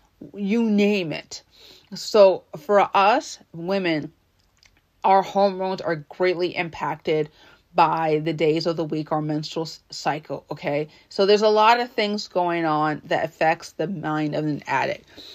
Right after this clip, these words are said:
But I just wanted to s-, explain something really important: is that the reward pathway that we feel stimulated and very excited is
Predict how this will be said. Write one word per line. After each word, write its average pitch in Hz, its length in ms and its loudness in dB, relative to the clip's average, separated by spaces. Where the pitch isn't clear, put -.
But 175 360 6
I 185 60 6
just 220 240 4
wanted 247 300 -2
to 240 40 2
s-, - 140 -2
explain 190 540 -4
something 180 300 -8
really 180 220 -2
important: 151 440 -6
is 147 100 -6
that - 200 -6
the 180 320 4
reward 190 480 8
pathway - 720 2
that - 240 -2
we 175 140 -2
feel 190 200 2
stimulated 160 760 -4
and 147 160 -4
very 160 180 0
excited 147 580 -2
is 202 200 4